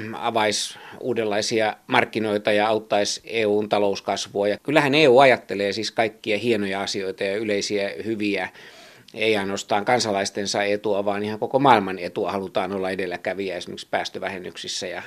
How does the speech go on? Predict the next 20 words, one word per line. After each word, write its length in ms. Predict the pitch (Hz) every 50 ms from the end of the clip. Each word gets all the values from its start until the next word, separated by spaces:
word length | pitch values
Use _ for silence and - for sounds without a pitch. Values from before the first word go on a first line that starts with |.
| - -
ja 80 | 120 110
muissa. 420 | 104 107 104 92 - - - -
Et 120 | - - - -
tavoitteet 460 | 160 170 165 - - - 98 87 95
on 100 | 92 -
kyllä 240 | - 98 95 90 90
ihan 260 | 90 98 98 90 92
hyviä, 320 | 104 101 98 92 78 82
mutta 300 | 87 87 - _ - 107 - - - - - - - - 233
tätä 200 | - - 165 170
Eurooppaa, 680 | 190 202 175 147 135 127 123 - - 135 127 127 - -
tätä 240 | - 139 - 143 147
on 100 | 151 147
kovin 240 | 175 170 175 170 156
vaikea 360 | 180 185 170 160 - 147 139
potkia 400 | - 202 185 - - 147 117 98
tämmöiseen 560 | - - 110 104 107 101 117 110 110 110 117 113 98 104 104 - 104 117
digitalisaatioaikaan 1600 | 131 113 123 - - 110 104 107 104 104 - 104 101 - - 117 107 95 - 110 101 101 101 101 95 87 - 107 95 92 98 101
ja 240 | 98 98 101 101 101 - -
innovaatioinnostusta 2250 | 120 110 110 104 98 104 98 95 98 - - 110 101 98 98 98 - 113 110 - - - - - - - - - - 120 117 107 101 95 - - - 104 - - - 113 92